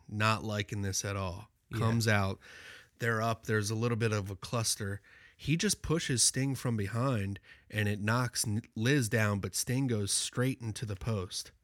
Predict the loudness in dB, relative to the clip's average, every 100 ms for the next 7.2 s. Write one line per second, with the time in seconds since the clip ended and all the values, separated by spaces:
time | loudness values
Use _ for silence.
0 | -20 -18 -18 -20 -20 -20 _ _ _ _
1 | -8 -6 -6 -12 _ _ _ -6 -2 0
2 | 2 0 0 -2 -6 -6 -8 -6 -4 0
3 | 0 2 4 4 6 4 2 2 2 0
4 | -2 0 -2 -2 0 0 -2 -2 0 2
5 | -2 -10 _ -8 -2 4 6 6 4 4
6 | 4 4 4 2 0 0 2 2 0 -2
7 | -4